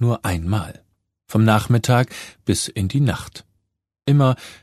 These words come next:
etwa vierzig Minuten. Spielen ist dabei wörtlich gemeint. Statt lebender Schauspieler jagen die britischen Minimalisten Leinölfläschchen oder Schraubenschachteln als Macbeth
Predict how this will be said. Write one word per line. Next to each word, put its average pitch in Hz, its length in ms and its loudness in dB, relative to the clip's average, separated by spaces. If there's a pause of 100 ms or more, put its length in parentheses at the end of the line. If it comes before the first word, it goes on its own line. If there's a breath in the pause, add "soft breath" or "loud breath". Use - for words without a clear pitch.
(140 loud breath)
etwa 151 460 -2
vierzig - 680 -4
Minuten. 107 640 -2 (720 loud breath)
Spielen 110 600 2
ist - 320 -6
dabei 131 280 0
wörtlich 127 460 0
gemeint. 98 480 2 (300 loud breath)
Statt - 340 -2
lebender 107 480 0
Schauspieler 117 800 0 (300 loud breath)
jagen 147 400 0
die 113 160 -2
britischen 110 680 -2
Minimalisten 107 920 2 (340 loud breath)
Leinölfläschchen 104 1300 -2 (340 loud breath)
oder 85 340 -4
Schraubenschachteln 104 1300 -2
als - 340 -6
Macbeth 101 680 -4